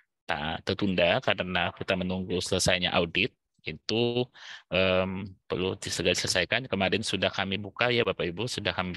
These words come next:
broadcast juga di Sakti bahwa, eh, sekarang sudah bisa mulai melakukan, eh, approve pendetailan, eh, B M N ya. Ya.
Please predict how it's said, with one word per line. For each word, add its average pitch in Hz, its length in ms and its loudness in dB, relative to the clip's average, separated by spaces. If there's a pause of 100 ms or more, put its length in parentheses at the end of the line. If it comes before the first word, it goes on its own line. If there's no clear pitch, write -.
broadcast 92 640 0
juga 101 400 0 (420)
di 101 160 -2
Sakti - 500 -2 (460)
bahwa, 110 640 0
eh, 80 160 -2
sekarang 98 400 -2
sudah - 320 -2
bisa 104 240 -2
mulai 95 240 2
melakukan, 101 640 -2 (100)
eh, 92 320 0 (240)
approve - 540 -2
pendetailan, 98 640 2 (560)
eh, 85 240 0
B - 100 0
M - 80 -2
N 95 240 2 (240)
ya. - 240 -6 (220)
Ya. 71 240 -8